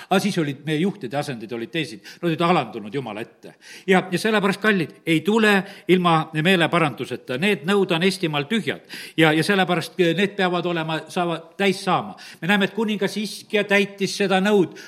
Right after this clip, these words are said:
oma pisaratega, sest ma olen näinud su pisaraid. Sealt tuli läbi, läbi silmade tuli see, see soolane vesi, mis esile tuli. Jumalal on tegelikult seda vä-, väga vaja. Neeme ajal kogu rahvas nuttis, sellepärast et see oli,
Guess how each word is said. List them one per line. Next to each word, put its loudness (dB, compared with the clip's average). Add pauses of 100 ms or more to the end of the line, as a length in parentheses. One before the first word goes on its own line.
(120)
oma 2
pisaratega, 0 (160)
sest -2
ma 0
olen 0
näinud -2
su 0
pisaraid. 0
Sealt 2
tuli 4
läbi, 0
läbi 0
silmade -4
tuli -2
see, -4 (400)
see 0
soolane 0
vesi, 0
mis -8
esile -2
tuli. 2 (340)
Jumalal 4
on -4
tegelikult 0
seda 0
vä-, 0 (100)
väga 2
vaja. 2 (360)
Neeme 2
ajal 2 (340)
kogu 4
rahvas 0
nuttis, -4 (100)
sellepärast 0
et -16
see 0
oli, 2